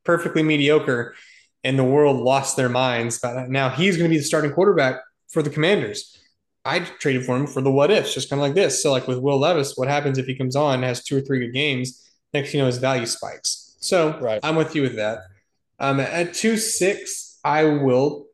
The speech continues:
Speaker 1: take one of the tight ends over Roschon.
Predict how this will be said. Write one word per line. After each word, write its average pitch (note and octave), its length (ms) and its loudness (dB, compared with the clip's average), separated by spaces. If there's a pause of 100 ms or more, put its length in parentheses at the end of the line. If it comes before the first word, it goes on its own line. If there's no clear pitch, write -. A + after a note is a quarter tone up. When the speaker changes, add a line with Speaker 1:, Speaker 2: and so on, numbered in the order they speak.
(120)
Speaker 1:
take F#3+ 460 -2 (580)
one D#3 220 -2
of D#3+ 60 0
the D3+ 80 2
tight F3 320 -2
ends G#3+ 440 -4
over D#3+ 240 0
Roschon. G#3 640 2